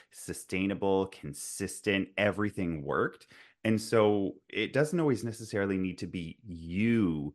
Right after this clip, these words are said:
who's the person who's figuring that out. Figure out what your strong point is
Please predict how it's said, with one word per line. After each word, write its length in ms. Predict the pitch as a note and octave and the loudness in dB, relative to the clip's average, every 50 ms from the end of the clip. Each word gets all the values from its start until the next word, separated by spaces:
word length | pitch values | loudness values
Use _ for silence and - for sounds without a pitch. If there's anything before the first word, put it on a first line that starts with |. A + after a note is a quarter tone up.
| _ _ - | _ _ -10
who's 320 | - - F#2+ F2 D#2 D2 | -4 -2 -2 -2 -2 -2
the 80 | F#2 F2+ | -4 -4
person 520 | - - - F#2 F2 D#2+ - - E2 D#2 | -4 -2 -2 0 0 0 -2 -4 -8 -6
who's 240 | D2+ E2 E2 - - | -8 -10 -12 -10 -8
figuring 400 | E2 E2 D#2+ - E2 D#2 D2+ D2 | -6 -6 -4 -4 -6 -6 -6 -6
that 200 | C#2+ C#2 C2+ - | -8 -8 -8 -8
out. 400 | - C#2 C#2+ D2 - - - - - - - _ _ _ | -8 -6 -4 -2 0 -2 -2 -4 -8 -18 -20 _ _ _
Figure 400 | - - A#2+ A2+ B2 C#3 D3+ D3+ | -6 -4 -2 2 4 6 6 6
out 100 | B2+ F#2+ | 6 4
what 140 | A2 F#2 | 2 2
your 140 | D#2+ F#2+ G2 | 2 0 -2
strong 420 | F#2+ - - - F#2 D#2+ E2+ E2+ E2 | -2 -4 -4 0 2 2 2 0 -2
point 280 | - A#2 A#2 A#2 A#2 | -2 -2 -2 -2 0
is 280 | C#3 C#3+ D3 D3+ D3+ | 0 0 0 -2 -4